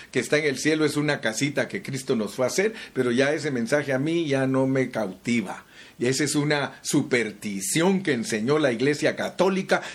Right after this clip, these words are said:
y que la Iglesia Cristiana no se ha podido deshacer de ella,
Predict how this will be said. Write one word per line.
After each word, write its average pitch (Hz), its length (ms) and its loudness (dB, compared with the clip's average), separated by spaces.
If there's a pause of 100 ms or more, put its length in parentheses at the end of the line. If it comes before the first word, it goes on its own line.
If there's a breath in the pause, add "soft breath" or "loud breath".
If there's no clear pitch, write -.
y 147 100 6
que 139 160 2
la 113 120 2
Iglesia 143 380 0
Cristiana 131 480 -2
no 131 140 -2
se 139 120 2
ha 135 100 0
podido 117 400 2
deshacer 104 500 -2
de 104 220 -2
ella, 117 260 -4